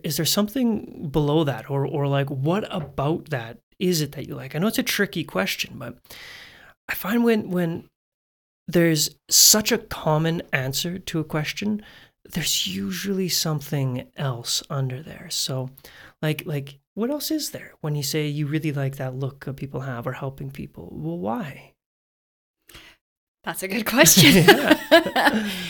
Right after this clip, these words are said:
Speaker 2: You know, uh, if I go back to why I chose, I just loved everything about the body and how, how good, you know, how interesting and bizarre at
Speaker 1: Mm.
Speaker 2: times <laughs> and unique it can be.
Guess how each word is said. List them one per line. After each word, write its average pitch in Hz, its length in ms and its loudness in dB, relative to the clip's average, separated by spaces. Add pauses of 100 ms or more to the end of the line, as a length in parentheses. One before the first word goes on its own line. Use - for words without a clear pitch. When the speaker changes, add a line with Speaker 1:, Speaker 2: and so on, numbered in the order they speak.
(200)
Speaker 2:
You 262 100 4
know, 262 200 6
uh, - 220 2
if 226 220 0
I 226 60 2
go 240 160 0
back 196 300 0
to 180 340 -2
why 180 640 -4
I 175 140 -2
chose, 170 440 -4
I 196 80 2
just 262 180 -2
loved 180 200 0
everything 190 320 -4
about 170 180 -6
the 175 80 -8
body 135 600 -8
and 165 240 -4
how, 170 340 -8
how 180 220 -10
good, 170 400 -8
you 180 80 -6
know, - 160 -6
how 156 460 -6 (1400)
interesting 220 840 0
and 175 800 -6 (1500)
bizarre 165 540 -6 (100)
at 196 140 4
Speaker 1:
Mm. - 20 -2
Speaker 2:
times 247 500 6 (1000)
<laughs> - 140 -14
and 214 180 4
unique 208 360 2
it 196 120 0
can 185 180 -6
be. 160 340 -6